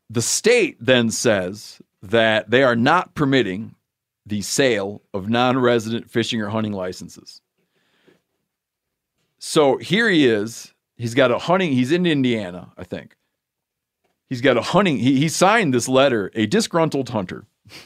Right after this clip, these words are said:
Uh, he's in Indiana, has a hunting property in Ohio. Ohio then turns around and says, "No non-resident hunting." He feels that this is very, very unfair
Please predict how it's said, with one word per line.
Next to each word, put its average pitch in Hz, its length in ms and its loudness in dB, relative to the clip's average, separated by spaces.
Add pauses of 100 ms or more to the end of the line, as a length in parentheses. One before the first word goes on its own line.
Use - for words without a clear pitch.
(340)
Uh, 117 340 2 (1700)
he's 131 180 2
in 190 140 2
Indiana, 123 640 0
has 123 220 2
a 120 60 4
hunting 165 240 2
property 139 400 2
in 120 80 0
Ohio. 98 580 -4 (760)
Ohio 170 520 4
then 143 220 2
turns 123 380 -2
around 107 360 -4
and 95 120 -10
says, 92 560 -4 (120)
"No 131 320 4
non-resident 135 640 0
hunting." 107 360 -8 (600)
He 254 300 0
feels 110 500 0
that 117 120 -10
this 143 180 -2
is 117 160 -8
very, 170 760 0
very 131 580 2 (100)
unfair 117 720 -2